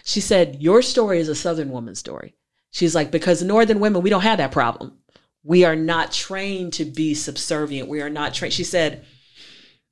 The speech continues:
"I was in a room with some men, and the man said,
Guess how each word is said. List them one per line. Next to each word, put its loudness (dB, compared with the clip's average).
"I 4
was 2
in 4
a 6
room 4
with 6
some 0
men, 2
and 2
the 0
man 2
said, 0